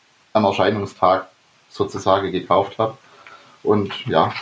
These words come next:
das verbindet dann natürlich ein bisschen. Und ich finde auch, dass ein paar sehr schöne emotionale Songs drauf sind, gerade am Ende der Scheibe, The Chance und Your Turn.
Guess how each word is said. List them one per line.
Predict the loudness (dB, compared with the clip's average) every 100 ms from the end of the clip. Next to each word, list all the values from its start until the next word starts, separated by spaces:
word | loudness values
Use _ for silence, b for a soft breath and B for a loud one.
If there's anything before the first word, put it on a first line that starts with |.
| -8
das | -6
verbindet | 0 2 4 4 2
dann | 0
natürlich | 0 -2 -2 -2
ein | -4
bisschen. | -6 -6 -8 -10 -10 _ -10
Und | -10 -10 -14 _ B B B B B
ich | 2
finde | 4 4
auch, |
dass | 2 0
ein |
paar | 2 2
sehr | 2 0
schöne | 0 2 2 2
emotionale | 0 0 0 2 2 2
Songs | -2 -4 -6 -2
drauf | 0 0
sind, | -4 -4
gerade | 0 2 2
am | 0
Ende | -2 0 0
der | 0
Scheibe, | 2 2 2 0
The | -2
Chance | 0 2 2 0 -4
und | -2
Your | 0 0
Turn. | 0 0 0 -2